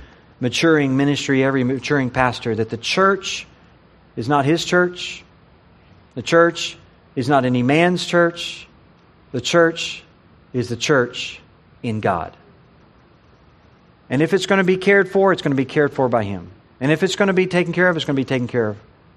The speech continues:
by him. This is why the whole first chapter of Thessalonians is a prayer. I mean, this, this reality of going through the pain and going through the separation and going through the helplessness,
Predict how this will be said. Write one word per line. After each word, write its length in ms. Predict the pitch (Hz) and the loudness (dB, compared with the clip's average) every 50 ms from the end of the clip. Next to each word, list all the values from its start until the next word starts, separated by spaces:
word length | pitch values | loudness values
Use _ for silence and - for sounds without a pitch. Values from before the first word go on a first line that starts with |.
| _ - | _ -10
by 120 | 104 98 | -8 -8
him. 180 | 87 90 87 107 - _ _ _ _ _ _ _ _ _ _ _ _ _ _ _ _ _ _ - | -8 -10 -12 -16 -18 _ _ _ _ _ _ _ _ _ _ _ _ _ _ _ _ _ _ -6
This 160 | 185 185 269 | -4 -2 -2
is 120 | 277 214 | 0 2
why 240 | 214 202 190 185 180 | 4 6 6 6 6
the 80 | 180 165 | 4 2
whole 440 | - 170 196 226 226 233 240 240 233 | 2 4 6 8 10 10 8 8 4
first 440 | 233 - 240 233 240 - - - | 2 2 2 4 4 2 0 -4
chapter 640 | - - - 240 247 247 240 - - 127 98 85 82 - - _ _ _ _ _ _ _ _ _ _ - - - | -4 -2 2 4 4 4 2 0 -2 -4 -4 -4 -6 -14 -20 _ _ _ _ _ _ _ _ _ _ -20 -8 -4
of 120 | - 139 - | -4 -2 0
Thessalonians 840 | 170 160 - - 156 143 135 120 104 92 98 - - - - - - _ _ _ _ _ _ _ _ _ _ _ _ _ - | 2 0 2 2 2 2 2 0 -2 -6 -10 -14 -20 -20 -20 -20 -20 _ _ _ _ _ _ _ _ _ _ _ _ _ -8
is 120 | 147 120 | -6 -6
a 60 | 131 - | -6 -2
prayer. 360 | - 160 135 104 87 80 - - - _ _ _ _ _ _ _ _ _ _ _ _ _ _ _ _ _ _ _ _ _ _ _ _ _ _ _ _ _ _ _ | 0 0 0 0 -2 -6 -12 -20 -20 _ _ _ _ _ _ _ _ _ _ _ _ _ _ _ _ _ _ _ _ _ _ _ _ _ _ _ _ _ _ _
I 60 | - 143 | -4 2
mean, 80 | 156 | 4
this, 300 | 190 240 240 - - - - - - - - - | 6 6 6 4 -2 -10 -12 -16 -20 -8 2 4
this 260 | 214 254 - - - | 4 6 4 4 2
reality 920 | 208 196 190 185 190 208 240 254 254 240 196 160 127 113 101 98 110 123 - - | 4 6 6 8 8 8 8 10 10 8 8 6 4 0 -4 -6 -10 -14 -10 -4
of 200 | - 151 139 123 | -2 -2 0 4
going 320 | 175 196 220 247 254 254 | 6 8 10 10 8 6
through 240 | - 220 220 220 220 | 4 4 4 6 6
the 80 | 196 185 | 4 4
pain 420 | - 190 214 208 208 208 208 190 | 2 4 4 6 6 6 4 4
and 120 | 170 151 147 | 4 4 6
going 260 | 190 220 233 233 214 | 6 6 6 4 4
through 140 | 220 220 202 | 4 4 2
the 60 | 175 | 4
separation 760 | - 220 220 214 208 196 196 196 196 196 - - 196 190 165 | 4 4 4 4 4 4 4 6 6 4 4 2 2 2 2
and 100 | 151 143 | 2 4
going 300 | 165 190 220 233 240 220 | 6 6 6 6 4 2
through 280 | 226 214 214 214 214 196 | 4 4 6 6 6 6
the 100 | 180 156 | 4 6
helplessness, 960 | 175 196 208 202 202 202 185 - - 196 190 185 185 - - - - - | 6 6 6 6 4 2 2 2 0 0 0 0 0 -4 -8 -10 -12 -14